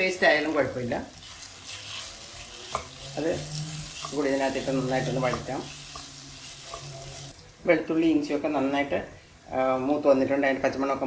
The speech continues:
മാറി നന്നായിട്ട് മൂത്തിട്ടുണ്ട്. ഇനി നമുക്ക് ചേർത്ത് കൊടുക്കേണ്ടത് ഒരു അല്പം, ആ, കടലമാവാണ്. ഈ കടലമാവ് ചേർത്ത് കൊടുക്കുന്നത് ഇതിന് കറിക്ക് നല്ല ഒരു, ഗ്രേവിക്ക് നല്ലൊരു ത-, കൊഴുപ്പ് കിട്ടാനും ഇതിനൊരു പ്രത്യേക ടേസ്റ്റും കിട്ടും. ഇത് നന്നായിട്ട് എണ്ണയിൽ ഇങ്ങനെ ഒന്ന് ഫ്രൈ ചെയ്യാം.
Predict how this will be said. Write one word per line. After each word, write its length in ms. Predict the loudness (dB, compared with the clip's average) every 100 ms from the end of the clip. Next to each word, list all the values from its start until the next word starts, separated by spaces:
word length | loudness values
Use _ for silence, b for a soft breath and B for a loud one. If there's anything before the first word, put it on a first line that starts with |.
| 2
മാറി 140 | 2 2
നന്നായിട്ട് 320 | 2 2 2 0
മൂത്തിട്ടുണ്ട്. 380 | -2 -2 -2 2 4
ഇനി 100 | 4
നമുക്ക് 180 | 4 0 -2
ചേർത്ത് 180 | -2 -4
കൊടുക്കേണ്ടത് 360 | -4 -6 -6 -6
ഒരു 100 | -4 -4
അല്പം, 300 | -6 -6 -6 -8 B B B B -12 -8
ആ, 20 | -2 -2 -2 -10 -18 -2 2
കടലമാവാണ്. 600 | 6 6 8 6 4 -2 -4 0
ഈ 20 | 2
കടലമാവ് 380 | 4 6 6 6
ചേർത്ത് 200 | 2 4 2
കൊടുക്കുന്നത് 360 | 2 2 0 0
ഇതിന് 200 | -2 -2 0
കറിക്ക് 260 | 0 0 -2
നല്ല 300 | -2 0 2 2
ഒരു, 140 | 2 0
ഗ്രേവിക്ക് 340 | 2 2 4 0
നല്ലൊരു 400 | 0 2 2 2 0
ത-, 160 | -2 -2 B -4 4
കൊഴുപ്പ് 240 | 4 6 4
കിട്ടാനും 360 | 6 4 2 0 -8 -6
ഇതിനൊരു 320 | 2 4 4 2
പ്രത്യേക 380 | 0 0 0 0
ടേസ്റ്റും 380 | 0 0 0 0
കിട്ടും. 220 | 0 -2 0
ഇത് 100 | 0
നന്നായിട്ട് 340 | 0 0 0 0
എണ്ണയിൽ 200 | 0 0 -2
ഇങ്ങനെ 180 | -2 -2
ഒന്ന് 100 | -2 -2
ഫ്രൈ 120 | -2 -4
ചെയ്യാം. 220 | -6 -8